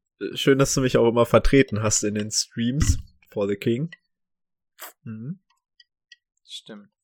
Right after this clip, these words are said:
Speaker 2: Stimmt.
Speaker 1: Da war ich nicht mit dabei.
Speaker 2: Nee. Okay, sorry, ähm,
Speaker 1: <laughs>
Speaker 2: ich hab dich unterbrochen.
Speaker 1: Ja, ja, ja. Ach so, ich war grad beim Game Day Corner. Also, vielleicht könnt ihr ja auch, wenn, wenn ihr diese Folge euch tatsächlich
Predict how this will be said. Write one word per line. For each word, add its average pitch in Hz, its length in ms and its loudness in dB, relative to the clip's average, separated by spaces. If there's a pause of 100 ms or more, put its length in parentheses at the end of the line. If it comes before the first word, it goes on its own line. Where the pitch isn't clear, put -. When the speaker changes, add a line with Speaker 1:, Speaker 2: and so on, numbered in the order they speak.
(380)
Speaker 2:
Stimmt. - 440 -20 (680)
Speaker 1:
Da 92 140 -2
war 92 100 -2
ich 101 100 0
nicht 101 160 -4
mit - 100 -6
dabei. 98 240 -2
Speaker 2:
Nee. 101 200 -12 (720)
Okay, 160 240 -4
sorry, 123 560 -6
ähm, 120 500 -10 (300)
Speaker 1:
<laughs> - 300 -20
Speaker 2:
ich - 60 -10
hab - 540 12 (100)
dich - 120 12
unterbrochen. 113 680 8
Speaker 1:
Ja, 123 120 10
ja, 131 240 12
ja. 117 340 6 (580)
Ach 120 180 4
so, 147 140 8
ich 117 140 8
war 135 160 8
grad 143 220 4
beim 117 300 2
Game 135 220 2
Day 113 120 6
Corner. 123 440 -2
Also, 127 320 0 (1000)
vielleicht - 340 8
könnt 135 180 6
ihr 139 80 6
ja 117 140 8
auch, 113 340 6
wenn, 107 260 2
wenn 101 140 4
ihr 98 200 4
diese 95 300 4
Folge 98 340 6
euch 87 200 6
tatsächlich - 680 10